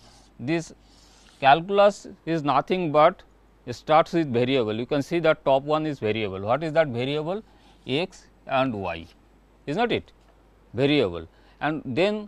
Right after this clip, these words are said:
uh, it is function. What is that function? Function is a rule which connects x and y, that is all. There, uh, suppose you have a y is equal to x square.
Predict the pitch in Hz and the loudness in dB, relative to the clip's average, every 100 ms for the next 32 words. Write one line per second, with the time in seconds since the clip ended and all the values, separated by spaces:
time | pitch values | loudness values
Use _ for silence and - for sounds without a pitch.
0 | - 175 156 - 160 175 170 151 - - | -8 -2 -2 -2 -6 -2 -2 -4 -4 0
1 | 147 143 92 90 95 143 175 170 175 151 | 0 0 -4 -4 -4 -2 0 -2 -2 -4
2 | 151 156 214 254 - _ _ _ _ _ | -4 -2 -2 -4 -12 _ _ _ _ _
3 | - 147 156 190 180 180 208 135 127 190 | -2 -2 0 -2 0 2 2 2 2 4
4 | 147 90 85 _ _ _ _ 147 - _ | 4 2 -10 _ _ _ _ -20 -20 _
5 | - 175 233 - 127 143 226 - - _ | -4 -2 -2 -2 0 0 -2 -6 -18 _
6 | - 147 160 160 120 85 78 87 - 180 | 0 0 2 0 0 -4 -10 -14 -2 -2
7 | 208 107 80 80 _ _ 131 143 170 110 | 0 -4 -4 -10 _ _ -8 -4 -4 -6
8 | 170 127 113 113 156 175 165 160 156 151 | -6 -6 -6 -6 -6 -4 -4 -2 0 2
9 | 156 151 151 - - - 135 151 160 147 | 2 2 -4 -12 -20 -14 0 2 2 -2
10 | 143 151 147 156 156 - - - 127 131 | -6 -6 -6 -8 -12 -14 -20 -10 -8 -6
11 | 127 101 - 85 | -8 -8 -10 -12